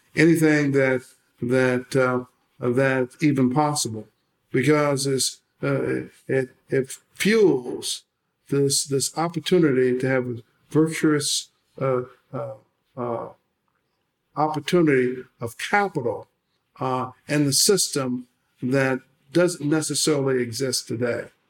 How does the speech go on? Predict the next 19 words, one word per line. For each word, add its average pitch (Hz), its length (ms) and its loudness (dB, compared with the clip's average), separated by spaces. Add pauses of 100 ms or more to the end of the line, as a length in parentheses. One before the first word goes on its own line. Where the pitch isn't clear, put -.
(480)
It 151 120 2
also, 175 640 4
through 147 340 -2
technology, 143 1000 -2 (380)
uh, 131 540 -2 (440)
has 151 220 0
an 147 100 2
opportunity 156 520 0
to 147 100 0
embed 131 800 0 (520)
in 202 180 2
the 220 100 4
algorithms 135 960 0 (260)
of 151 200 0
the 147 60 0
platforms 180 640 0
that 147 100 2
we're 147 160 0
building 120 880 0